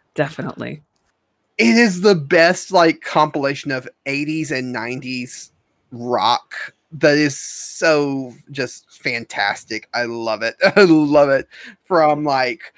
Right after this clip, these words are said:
Speaker 2: uh, it's, it's Red Hot Chili Peppers' version of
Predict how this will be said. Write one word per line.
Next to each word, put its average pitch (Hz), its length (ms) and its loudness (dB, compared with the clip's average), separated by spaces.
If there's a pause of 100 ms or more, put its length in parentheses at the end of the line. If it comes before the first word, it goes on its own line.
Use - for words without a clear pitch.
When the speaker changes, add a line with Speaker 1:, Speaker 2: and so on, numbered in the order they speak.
(280)
Speaker 2:
uh, 127 500 2 (160)
it's, 160 280 -4
it's 147 260 -6
Red 165 220 2
Hot 170 220 2
Chili 170 240 4
Peppers' 156 500 2
version 143 520 0
of 120 600 2